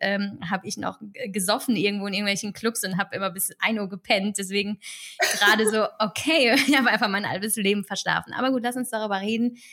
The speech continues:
was du eigentlich gemacht hast. Aber erst interessiert mich, wann bist du heute aufgestanden? Stehst du so um fünf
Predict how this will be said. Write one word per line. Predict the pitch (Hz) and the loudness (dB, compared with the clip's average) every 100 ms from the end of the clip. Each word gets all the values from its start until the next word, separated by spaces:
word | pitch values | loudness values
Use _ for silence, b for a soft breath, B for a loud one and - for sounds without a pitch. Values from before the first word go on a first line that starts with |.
| B | B
was | 165 247 - | 0 2 2
du | 269 | 0
eigentlich | - 254 - | -2 -4 -4
gemacht | 226 254 - 370 | 0 0 2 -2
hast. | 403 - B B B | -2 -4 B B B
Aber | - 240 - | 2 2 4
erst | 311 359 330 | 2 2 -2
interessiert | 302 302 277 277 285 285 | -6 -6 -6 -4 -2 0
mich, | 269 277 277 - - _ _ _ _ _ - | 0 2 0 -4 -18 _ _ _ _ _ 0
wann | 262 294 | 4 4
bist | 285 - | 2 2
du | |
heute | 262 - - | 0 0 0
aufgestanden? | 240 - 233 208 190 185 185 190 | -2 -2 -2 0 0 0 -4 -6
Stehst | - 269 277 | -2 0 2
du | 247 | 0
so | 233 | 0
um | 226 | -2
fünf | - 262 277 | -2 0 0